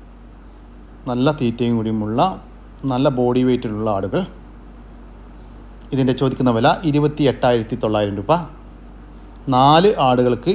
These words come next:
ഇരുപത്തിയെട്ടായിരത്തി തൊള്ളായിരം രൂപ. സ്ഥലം വരുന്നത് മഞ്ചേരിക്കടുത്ത് ഇളങ്കൂർ. ഈ ആടുകൾക്കെല്ലാം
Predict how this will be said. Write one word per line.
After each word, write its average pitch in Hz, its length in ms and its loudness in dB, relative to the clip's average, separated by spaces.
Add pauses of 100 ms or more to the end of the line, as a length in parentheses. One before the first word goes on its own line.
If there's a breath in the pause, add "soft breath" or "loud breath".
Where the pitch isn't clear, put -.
(160)
ഇരുപത്തിയെട്ടായിരത്തി 127 960 -2
തൊള്ളായിരം 104 400 -4
രൂപ. 98 140 -2 (960)
സ്ഥലം 147 320 4
വരുന്നത് 123 280 2 (200)
മഞ്ചേരിക്കടുത്ത് 120 720 0 (220)
ഇളങ്കൂർ. 120 440 0 (1600)
ഈ 143 100 4
ആടുകൾക്കെല്ലാം 117 500 2